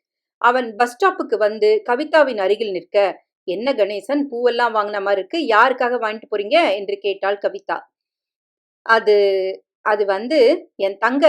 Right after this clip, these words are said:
சுதா கொஞ்ச நாளா ரோஜா பூ வாங்கிட்டு வான்னான்னு நச்சரிச்சுட்டே இருந்தா, இங்க ரோஜா பூவை பார்த்ததும் வாங்கிட்டேன்" என்றான் உண்மையை சொல்ல முடியாமல் திணறியவாறு. "உங்க வீடு போற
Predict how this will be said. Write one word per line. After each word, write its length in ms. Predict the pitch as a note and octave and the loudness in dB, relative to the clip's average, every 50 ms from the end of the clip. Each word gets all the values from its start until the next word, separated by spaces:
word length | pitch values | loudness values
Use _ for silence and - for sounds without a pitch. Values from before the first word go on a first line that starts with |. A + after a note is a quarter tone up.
| A3+ - | 4 2
சுதா 340 | - - A#3+ A#3 C4 D4 C4 - - - | -2 -8 -4 0 2 2 2 2 -2 -8
கொஞ்ச 220 | _ A#3 A3+ A3 G3+ | _ -10 -8 -6 -2
நாளா 240 | G3 G3+ B3+ E4+ F4 | 0 2 4 4 4
ரோஜா 400 | B3+ A3 B3+ D4+ E4 E4+ F4+ D#4 | 6 8 8 8 8 8 6 4
பூ 140 | B3+ C4+ A#3 G3+ | 4 2 0 0
வாங்கிட்டு 280 | G3+ G3+ G#3+ A3 - G#3+ | 0 -2 -4 -6 -4 -2
வான்னான்னு 540 | G3+ G3 G3 G3 G3 G3+ A#3 D4 D4+ E4 D#4+ C#4 | -2 -2 0 0 0 0 0 0 -2 -2 -2 -2
நச்சரிச்சுட்டே 600 | - - - - A#3+ A3+ A3+ - A3 - B3+ C4+ | -4 -6 -4 -4 -6 -6 -6 -8 -2 4 6 6
இருந்தா, 280 | C4+ A3 G3 G3 G3 B3+ - - _ _ _ _ _ _ _ _ - | 6 4 4 0 0 0 -2 -4 _ _ _ _ _ _ _ _ -6
இங்க 180 | B3+ B3 B3+ | -2 0 2
ரோஜா 360 | A#3+ B3 C#4 E4 F#4 F4 F4 D#4+ | 4 6 4 4 4 4 2 2
பூவை 240 | D4+ D4+ B3 G#3+ - | 2 2 0 0 2
பார்த்ததும் 380 | - A#3 A3+ - B3 D4+ D4+ A#3 | 0 0 0 0 0 -2 -2 2
வாங்கிட்டேன்" 500 | G#3 A3 A#3+ B3 A3+ - A3+ A#3+ C4+ - | 2 0 0 0 -2 -6 -6 -6 -6 -8
என்றான் 540 | - A3+ G3 G3 F#3+ G3 G3 G3+ A#3+ C#4 - | -10 -8 -8 -6 -2 0 0 0 0 -2 -8
உண்மையை 440 | - G#3+ A#3 B3 B3+ C4 C4 B3+ G#3 | -12 -12 -8 -6 -4 0 2 2 0
சொல்ல 340 | G3 - - F#3 G3 G#3+ A3+ | 0 0 -2 -2 -2 -2 -4
முடியாமல் 720 | A3+ G3 F#3+ G3+ G3+ G3 F3+ F3 F#3 F#3+ B3+ A#3 G3+ - _ _ _ _ | -4 -6 -8 -4 -4 -4 -4 -4 -6 -8 -8 -8 -10 -12 _ _ _ _
திணறியவாறு. 680 | - E4 D#4 D#4+ D4+ C#4+ G#3+ G3+ F3 F#3+ F#3 F3+ G#4 G4+ - - _ _ _ _ _ _ _ _ _ _ _ _ - - - - | -4 0 0 0 0 0 -2 -2 -2 -2 -6 -6 -8 -10 -12 -16 _ _ _ _ _ _ _ _ _ _ _ _ -20 -20 -4 0
"உங்க 240 | C#4 C#4 C4+ C4 | 0 2 4 4
வீடு 320 | A#3+ B3+ D#4+ G4 A4 A4+ A4+ | 4 4 4 4 4 4 4
போற 200 | - D4 C#4+ C#4+ | 8 8 8 8